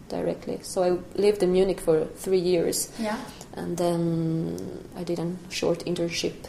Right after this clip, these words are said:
Speaker 1: at, uh, Wuppertal's, Wuppertal's Tanztheater.
Speaker 2: Yeah.
Speaker 1: It's, uh, Pina Bausch.
Speaker 2: Yeah.
Speaker 1: And then I came back to Stockholm because of love. <laughs> And I went to university,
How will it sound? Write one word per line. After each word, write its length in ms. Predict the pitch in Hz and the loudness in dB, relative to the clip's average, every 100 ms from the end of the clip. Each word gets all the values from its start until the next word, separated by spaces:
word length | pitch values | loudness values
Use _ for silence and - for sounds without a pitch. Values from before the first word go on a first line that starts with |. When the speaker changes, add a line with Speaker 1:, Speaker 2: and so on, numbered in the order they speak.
| - - | -16 -14
Speaker 1:
at, 240 | - - - - - | -14 -12 -14 -12 -6
uh, 180 | 170 165 | -4 4
Wuppertal's, 760 | 202 196 170 160 - - - - - 196 | 4 4 2 2 2 -4 -6 -8 -2 2
Wuppertal's 1000 | 208 175 - 160 165 160 - - - - | 4 6 6 6 6 0 -4 -2 0 0
Tanztheater. 640 | 185 185 - 165 - - - - | 2 4 4 4 4 0 -2 -10
Speaker 2:
Yeah. 160 | 196 190 | -8 -8
Speaker 1:
It's, 220 | - - | -10 -10
uh, 240 | - - 190 - - | -10 -8 -8 -10 -10
Pina 220 | - 180 160 | -2 0 2
Bausch. 420 | - - - - - - - - | 0 0 -4 -4 -8 -12 -8 -6
Speaker 2:
Yeah. 80 | - - - 202 196 | -6 -8 -8 -6 -4
Speaker 1:
And 480 | 180 190 196 - - - - - | -4 -4 -6 -8 -8 -12 -14 -4
then 160 | 196 | -2
I 60 | 185 | 0
came 220 | 185 185 | 0 4
back 240 | 208 - - | 6 6 4
to 80 | |
Stockholm 460 | - 240 233 240 233 | 6 8 6 4 2
because 340 | 180 160 165 | 2 0 -2
of 160 | 175 - | -2 2
love. 500 | 185 202 214 214 202 220 | 4 4 2 0 -2 -4
<laughs> 760 | 220 214 220 254 247 254 214 - - - - - - - | -2 4 8 10 10 8 6 2 -6 -10 -10 -12 -12 -2
And 840 | - 190 180 170 170 170 165 175 - | 4 6 8 6 6 4 2 -2 -2
I 80 | 185 | 0
went 180 | 170 170 | 0 2
to 60 | 175 | 0
university, 580 | 165 156 175 247 311 | 0 0 0 2 4